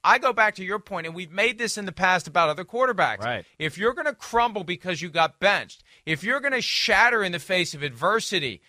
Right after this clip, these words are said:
Speaker 1: that comes up between the months of August and December, good luck thriving in January,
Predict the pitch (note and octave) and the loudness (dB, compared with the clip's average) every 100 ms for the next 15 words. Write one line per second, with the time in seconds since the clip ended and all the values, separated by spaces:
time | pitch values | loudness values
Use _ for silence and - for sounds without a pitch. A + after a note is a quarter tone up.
0 | _ _ - E3 - G#3 E3+ F#3+ F#3+ F#3+ | _ _ -8 -8 -2 -2 0 0 0 -2
1 | - F#3+ E3+ E3 F3 - C#3 - E3 G#3 | -12 -10 -8 -4 -6 -6 -10 0 2 2
2 | F#3 - D3+ C3+ B2+ - G3+ A3+ D3 - | 0 -10 -12 -10 -4 2 2 2 0 -6
3 | _ _ _ C#4+ E4+ A3+ B3 A#3 - F#3+ | _ _ _ 2 2 4 6 6 2 0
4 | G3 G#3+ F#3+ F#3 D3+ A#2+ D#3+ F3 D#3 B2+ | 4 4 2 -4 -6 0 2 2 -2 -6
5 | G2 E2+ - | -6 -8 -14